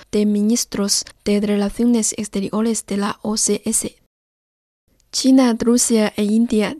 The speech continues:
tienen amplios y profundos intereses e ideas en común,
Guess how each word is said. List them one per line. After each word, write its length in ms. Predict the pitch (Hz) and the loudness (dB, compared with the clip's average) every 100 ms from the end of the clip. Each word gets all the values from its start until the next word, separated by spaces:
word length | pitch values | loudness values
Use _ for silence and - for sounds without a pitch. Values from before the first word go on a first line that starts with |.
| - | 0
tienen 320 | 247 254 247 | 4 4 4
amplios 640 | 226 247 247 214 208 - | 2 2 4 2 2 0
y 80 | 208 | -4
profundos 640 | 202 208 214 247 247 226 - | -2 -4 0 2 4 2 0
intereses 640 | 208 202 233 - 208 - | 0 0 0 0 0 0
e 60 | - | -2
ideas 600 | 202 202 226 214 196 - - - - | -2 0 0 2 -2 -4 -10 -16 -2
en 160 | 214 | 0
común, 420 | 214 202 214 226 | 2 2 4 2